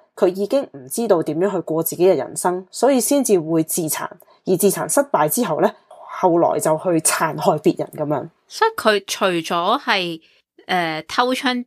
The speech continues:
Speaker 2: 之外，佢係真係有實行過佢啲自殺嘅 plan 嘅，即係佢唔係真係諗嘅啫，佢係真係有行動嘅。
Speaker 1: 好似係㗎，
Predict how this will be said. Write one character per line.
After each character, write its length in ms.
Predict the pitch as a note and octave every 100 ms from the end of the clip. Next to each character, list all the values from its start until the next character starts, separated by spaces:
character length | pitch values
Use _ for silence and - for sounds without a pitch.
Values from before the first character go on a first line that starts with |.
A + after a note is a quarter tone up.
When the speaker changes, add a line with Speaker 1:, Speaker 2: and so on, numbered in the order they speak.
| _ _ _
Speaker 2:
之 200 | - A#3
外， 100 | A3
佢 200 | F3 F#3
係 180 | F#3+ F#3+ -
真 200 | C#4+ D4
係 280 | D#4+ G3
有 200 | D#3 C#3
實 280 | F#3+ - E3+ -
行 420 | - E3 D3 D#3
過 400 | D#3+ E3 D#3+ - - _ _ _
佢 140 | - G3
啲 160 | A3
自 160 | F3 D3
殺 260 | F#3 - - _ _
嘅 80 | F3
plan 340 | - F#3 D#3
嘅， 180 | C3+ D2 - _ _ _ _ _ _ _ _
即 120 | -
係 20 | D4+
佢 140 | A3
唔 40 | D3
係 60 |
真 220 | G3+ A3
係 60 | B2+
諗 80 | F2+ F#3
嘅 120 | G3
啫， 160 | F#3 - - _ _
佢 100 | F#3 E3+
係 60 | E3+
真 140 | A3+
係 120 | D#3
有 60 | D#3
行 440 | - F3+ - D#3
動 260 | D#3 D3 D3+
嘅。 160 | C#3+ - - _ _ _ _ _ _ _ _ _ _
Speaker 1:
好 240 | - G3+
似 220 | G#3+ -
係 360 | G3+ - F3 D3+
㗎， 200 | D3 D3